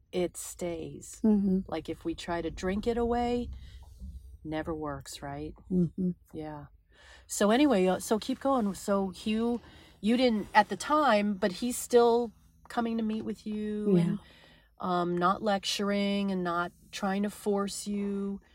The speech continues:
Speaker 1: How did that start to change you over time?
Speaker 2: It start to stir my mind, 'cause sometimes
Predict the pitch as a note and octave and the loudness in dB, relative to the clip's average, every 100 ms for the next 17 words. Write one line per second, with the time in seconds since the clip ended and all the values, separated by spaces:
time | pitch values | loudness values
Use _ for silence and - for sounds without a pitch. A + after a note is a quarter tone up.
0 | _ _ _ _ _ _ _ _ _ - | _ _ _ _ _ _ _ _ _ -4
1 | A#3 A3+ C4+ B3+ A#3+ - - A3 G#3+ - | 2 4 4 2 0 0 -4 -2 -2 -8
2 | F#3+ _ _ - G#3 G3+ G#3 F#3+ F3+ D#3+ | -10 _ _ -6 -4 -2 -2 -2 -4 -4
3 | D#3+ D#3 D#3+ - F#3 F3 D#3+ D#3 _ _ | -6 -10 -12 -10 -8 -8 -12 -16 _ _
4 | _ _ - - - - _ _ _ _ | _ _ -20 -20 -20 -20 _ _ _ _
5 | _ _ - A#3+ - - - B3+ B3 - | _ _ -6 -6 -8 -6 6 8 8 4
6 | G#3+ G#3+ D4 - _ - - - B3+ B3 | -2 -2 -6 -14 _ -12 -10 4 8 8
7 | A3 G#3 G3+ F#3+ F#3 G#3 G#3+ G#3+ D#3 F#3 | 6 4 4 4 2 2 0 -4 -6 -8
8 | - _ _ _ _ _ _ _ _ _ | -16 _ _ _ _ _ _ _ _ _
9 | _ - G#3 - - A3+ A#3+ - D3+ G#2 | _ -6 -4 -4 0 0 0 -4 -2 -2
10 | G#3 F#3 - - | -2 -4 -8 -20